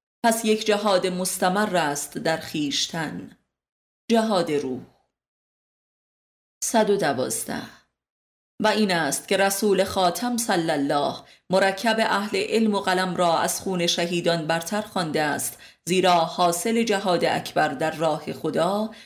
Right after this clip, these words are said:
آن هم در ظلمات نفس خویش است. صد و سیزده. عقل نوری است که روح آدمی سوار بر آن، ظلمات نفس را به سوی ذات ازل طی طریق می کند.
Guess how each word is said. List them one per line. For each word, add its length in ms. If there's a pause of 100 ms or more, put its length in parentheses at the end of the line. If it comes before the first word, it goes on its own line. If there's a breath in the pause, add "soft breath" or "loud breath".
(120)
آن 160
هم 300
در 180
ظلمات 600
نفس 380
خویش 420
است. 640 (880)
صد 220
و 60
سیزده. 600 (920)
عقل 440
نوری 580
است 200
که 100
روح 260
آدمی 560
سوار 560
بر 220
آن، 380 (340 loud breath)
ظلمات 500
نفس 540
را 220
به 100
سوی 420
ذات 360
ازل 460
طی 380
طریق 540
می 180
کند. 500